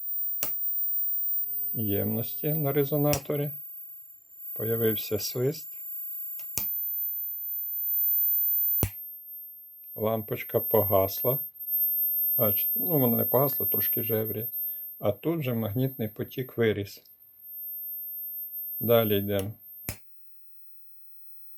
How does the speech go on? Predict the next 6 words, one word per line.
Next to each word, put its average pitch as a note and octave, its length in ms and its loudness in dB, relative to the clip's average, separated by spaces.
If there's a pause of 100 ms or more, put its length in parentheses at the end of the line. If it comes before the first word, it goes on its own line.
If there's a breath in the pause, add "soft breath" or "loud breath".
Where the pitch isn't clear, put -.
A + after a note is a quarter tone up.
Ще - 360 0
більший. G#2+ 560 0 (240)
Два A#2 300 4
шістдесят A2+ 600 -2
шість. - 580 -6 (2500)
Все. G#2+ 380 -2